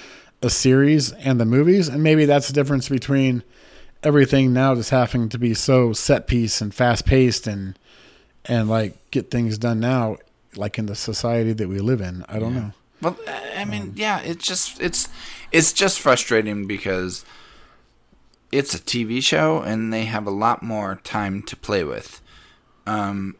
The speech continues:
Speaker 2: un-, unlike
Speaker 1: Yeah.
Speaker 2: movies where they, they don't, but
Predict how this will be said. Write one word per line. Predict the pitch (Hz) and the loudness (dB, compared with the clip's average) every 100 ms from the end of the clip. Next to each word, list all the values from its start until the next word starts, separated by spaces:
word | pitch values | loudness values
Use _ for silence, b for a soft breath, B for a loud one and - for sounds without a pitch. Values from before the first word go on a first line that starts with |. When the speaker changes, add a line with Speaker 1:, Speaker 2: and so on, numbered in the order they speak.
| - | -12
Speaker 2:
un-, | 101 104 101 98 _ _ _ - | -8 -6 -8 -10 _ _ _ -4
unlike | 135 127 127 | 2 2 2
Speaker 1:
Yeah. | - | 0
Speaker 2:
movies | 180 160 120 110 - | 0 2 -2 -2 -8
where | - 107 107 | -6 -6 -6
they, | - 107 - - | -4 -6 -6 -10
they | 104 | -8
don't, | 101 160 165 92 - 87 95 | -2 -2 -2 -6 -10 -12 -4
but | 107 101 - | -2 -2 -4